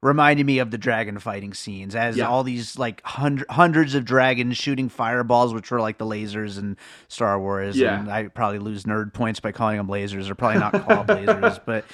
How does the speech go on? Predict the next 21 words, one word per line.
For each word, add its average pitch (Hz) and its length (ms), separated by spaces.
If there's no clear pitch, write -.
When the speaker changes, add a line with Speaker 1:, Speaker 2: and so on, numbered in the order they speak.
Speaker 2:
Photons 110 260
or 135 380
Speaker 1:
um, 120 60
<laughs> - 0
Speaker 2:
something. - 220
Speaker 1:
whatever, 156 300
you 117 120
know, 101 200
whatever 135 280
the 110 60
hell 110 160
they're 104 140
called, 101 340
I 107 120
don't 92 180
know. 98 160
But, 147 260
yeah, 151 200
no, 143 160
there's 170 160
just 190 160